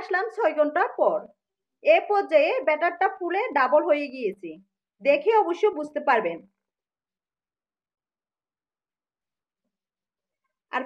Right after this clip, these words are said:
পিঠা তৈরির জন্য ব্যাটারটা perfect হবে এভাবে ফুলে উঠলে।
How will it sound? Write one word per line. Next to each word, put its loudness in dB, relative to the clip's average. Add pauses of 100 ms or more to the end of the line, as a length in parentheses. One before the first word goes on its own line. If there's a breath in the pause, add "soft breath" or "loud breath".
পিঠা 0 (100)
তৈরির 2
জন্য 4 (100)
ব্যাটারটা 0 (120)
perfect -2 (100)
হবে 4 (840)
এভাবে 2 (120)
ফুলে 0 (100)
উঠলে। -10